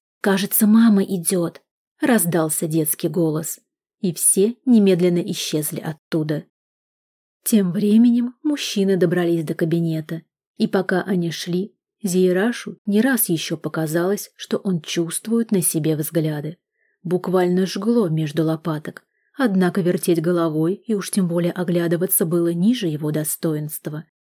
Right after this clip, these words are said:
Он держался независимо и непринужденно. Что бы там ни говорил Гарут Амар, его непосредственными нанимателями были наги. И если,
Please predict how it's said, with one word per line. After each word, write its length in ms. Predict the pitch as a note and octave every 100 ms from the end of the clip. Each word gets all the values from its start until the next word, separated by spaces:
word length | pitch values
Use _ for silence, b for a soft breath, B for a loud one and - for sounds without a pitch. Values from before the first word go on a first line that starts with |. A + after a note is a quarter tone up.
| _ _
Он 180 | C#4 B3
держался 580 | G3 F#3 F3 F3+ F3 -
независимо 840 | F3 D#3+ E3+ D#3+ F#3 - B3 A#3+ B3
и 100 | D4
непринужденно. 1000 | A#3+ F#3+ F3 E3 D3+ D3 D#3 D#3 D3+ F3 _ _ _ _
Что 260 | - - F#3+
бы 100 | F3+
там 220 | F#3 F3
ни 80 | F3
говорил 540 | D#3+ F3+ G3 G3+ C#4 B3+
Гарут 380 | F#3 E3+ D#3+ -
Амар, 460 | F#3+ E3+ D#3 D3 _ _ _ -
его 240 | F#3+ F3+
непосредственными 1000 | F3+ - F3 F3+ F3+ G3+ - A#3+ A#3+ A#3+
нанимателями 880 | A#3 A#3 A3+ A3+ A3 A3+ A3 A3 A3
были 480 | E3 D3+ E3+ E3 F3 -
наги. 580 | E3 D#3 D3 D3 D#3 _ _ _ _ -
И 60 | F#3
если, 760 | F3 F3+ F3+ - F3 E3 F3+